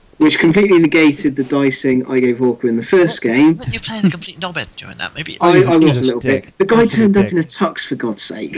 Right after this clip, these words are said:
Speaker 3: <laughs> I know, what a wanker. Who does that?
Speaker 2: And cheated in two-thirds of his games.
Speaker 3: Now listen,
Speaker 1: <laughs>
Speaker 3: um, <laughs> now what I did, right?
Speaker 2: Now listen, it was only one third.
Speaker 3: Nah, I only played cheated in the first game. No, um,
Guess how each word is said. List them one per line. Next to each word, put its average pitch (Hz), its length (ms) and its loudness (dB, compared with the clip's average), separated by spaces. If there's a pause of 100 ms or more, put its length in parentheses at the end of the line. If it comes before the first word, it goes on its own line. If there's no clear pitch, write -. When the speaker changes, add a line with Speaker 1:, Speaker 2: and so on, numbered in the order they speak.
Speaker 3:
<laughs> 110 100 -8
I 131 220 -2 (100)
know, - 20 -2 (120)
what 160 140 -6
a 131 40 -6
wanker. 139 480 -4
Who 135 120 -6
does 135 200 -6
that? 110 220 -12 (320)
Speaker 2:
And 160 100 -10
cheated - 400 -4
in 113 80 -12
two-thirds 143 420 -6
of 135 60 -12
his 135 100 -12
games. 120 460 -6 (220)
Speaker 3:
Now 131 160 2
listen, 151 460 2 (520)
Speaker 1:
<laughs> 120 380 -8
Speaker 3:
um, 165 260 4
<laughs> - 760 -8
now 185 160 4
what 208 80 6
I 202 80 4
did, 131 380 -2
right? 117 360 -4
Speaker 2:
Now 196 140 0
listen, 185 380 -2
it 123 80 -2
was 131 100 -6
only 180 160 -2
one 156 300 -10
third. - 340 -18 (160)
Speaker 3:
Nah, 165 220 0 (160)
I 202 80 8
only 262 120 4
played 220 220 4
cheated 208 240 -2
in 196 60 -4
the 208 80 -2
first 226 280 2
game. 117 280 -2 (240)
No, 160 180 2
um, 160 220 4